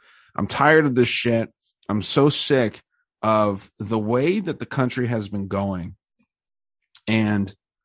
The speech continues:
there's some fucking retards out there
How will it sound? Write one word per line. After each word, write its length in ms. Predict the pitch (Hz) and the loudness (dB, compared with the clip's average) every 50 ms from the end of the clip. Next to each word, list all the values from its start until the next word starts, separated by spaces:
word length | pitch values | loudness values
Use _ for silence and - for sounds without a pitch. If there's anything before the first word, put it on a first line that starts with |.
| _ _ _ _ _ _ _ | _ _ _ _ _ _ _
there's 220 | - 123 123 120 - | 0 2 2 2 2
some 280 | - - 151 165 185 | 0 0 2 2 0
fucking 540 | 175 - - - 156 143 - - 143 139 131 | -2 -6 -8 -6 -6 -6 -4 -2 0 0 2
retards 720 | 110 104 104 117 131 135 - - - 95 85 71 73 82 | 2 2 2 2 2 2 0 -2 -4 -4 -4 -4 -6 -8
out 220 | 90 71 57 - - | -8 -8 -10 -10 -12
there 280 | - 57 50 - - | -12 -12 -12 -16 -20